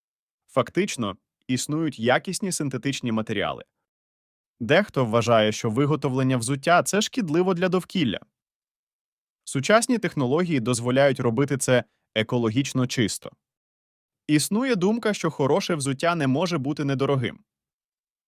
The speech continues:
Однак ефективність виробництва часом дозволяє знизити ціну. Міф стверджує, що взуття на замовлення — це завжди дорого. Насправді ціни можуть бути дуже різними та доступними.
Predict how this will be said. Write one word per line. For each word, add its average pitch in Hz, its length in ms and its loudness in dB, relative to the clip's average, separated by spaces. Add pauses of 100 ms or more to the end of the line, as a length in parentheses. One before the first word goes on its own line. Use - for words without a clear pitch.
(160)
Однак 175 540 2
ефективність 170 640 0
виробництва 123 720 0 (280)
часом 220 460 0
дозволяє 156 520 2
знизити 113 460 0
ціну. 92 340 -6 (960)
Міф 180 280 -2
стверджує, 196 640 2
що 180 180 -2
взуття 147 420 -2
на 180 120 -2
замовлення — 175 640 -2
це 170 200 -2
завжди 143 340 -2
дорого. 107 520 -2 (1080)
Насправді 196 540 0
ціни 202 320 -2
можуть 170 320 -2
бути 170 260 -4
дуже 190 320 0
різними 180 440 -2
та 147 120 -2
доступними. 113 680 -4